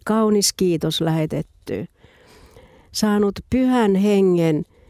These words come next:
ilon ja naurun näiden rukousiltojen aikana. Kiva palautetta. Kiitos kaikille. Tällä tavalla, ystävät, tänäänkin kiitosaiheita, rukousaiheita.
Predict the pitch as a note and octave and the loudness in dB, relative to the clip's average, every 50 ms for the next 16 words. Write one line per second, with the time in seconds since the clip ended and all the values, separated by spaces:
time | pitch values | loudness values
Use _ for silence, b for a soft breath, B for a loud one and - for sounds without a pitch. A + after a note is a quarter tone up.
0 | b b - G#3+ A#3 A#3+ A#3 A#3 A3+ A3 G#3+ G#3 F#3+ F3+ F3+ F3 F3 E3+ E3+ E3+ | b b 0 2 2 4 4 2 2 2 2 2 2 2 2 2 2 2 2 2
1 | F3 F3 G3 A3+ A#3 A#3 A3+ A3 G#3 G3+ F#3+ F#3+ F#3+ F#3 E3+ E3+ F3 F#3 F#3 F3+ | 2 2 2 2 2 4 4 2 2 2 2 0 0 2 2 2 2 2 2 0
2 | F3+ F3 E3+ F3 E3+ E3+ F3 F#3 F3+ - F#3+ F3+ F3 E3+ - F3+ E3+ E3+ E3+ E3 | 0 0 0 -2 -2 -2 -2 -4 -4 -2 -2 -2 0 0 0 0 -2 -2 -2 -2
3 | - E3+ E3+ E3 E3 D#3+ D#3+ D#3 E3 E3 D#3+ D3+ - D#3 D3+ D3 D3+ - E3 _ | -2 0 0 0 0 0 0 -2 -2 -2 -4 -4 -6 -6 -6 -4 -4 -6 -6 _
4 | - C4+ C4 A3+ A3+ G3+ F3+ - F3+ F3 E3+ E3 D#3+ D#3 D#3+ D#3 D#3 D3+ D3 _ | -2 -2 0 2 0 0 0 0 0 0 2 0 0 0 -2 -2 -4 -6 -8 _
5 | _ - - C#3+ C#3+ - B B B B B B - A3+ A3 G3+ G#3+ G#3 - - | _ -8 -6 -6 -6 -8 B B B B B B 0 0 2 2 2 0 0 0
6 | - G#3 G3+ G3 G3 G3 - - F3+ E3 E3 E3 E3 D#3+ B B B B B B | 0 2 2 2 2 0 0 0 0 0 0 -2 -2 -4 B B B B B B
7 | B B - C#4+ D#4 D#4+ D#4 C#4 B3+ A3+ G#3+ G#3 G3+ F#3+ F#3 - F#3 G3+ G3+ - | B B -2 0 0 2 2 2 2 2 2 2 2 2 2 2 2 0 0 0
8 | - G#3 F3+ F3+ F#3 - - - A3+ A3+ G#3+ G#3 G3+ G3 F#3+ F#3 E3+ - F3+ E3+ | 0 0 0 0 -2 0 2 2 4 4 4 4 4 2 2 2 2 0 0 2
9 | D#3+ D#3 - - - A#3 A#3+ A#3 - A3+ A3+ - - G3+ G#3 G#3+ G#3 G#3 G3+ G3+ | 0 -2 -4 -4 0 0 0 2 2 2 0 2 0 2 2 2 2 2 2 0
10 | F#3+ F3+ - F3+ E3+ F#3 F#3+ F3 - F#3+ F3+ F#3 F3 - - - F#3 F#3+ F#3+ F#3 | 0 0 0 0 0 0 -2 -2 0 0 0 0 -2 -4 -2 0 0 2 2 2
11 | F#3 F#3 F#3 F3 D#3+ D#3 D3+ - A#2+ | 2 0 0 0 0 -2 -4 -4 -8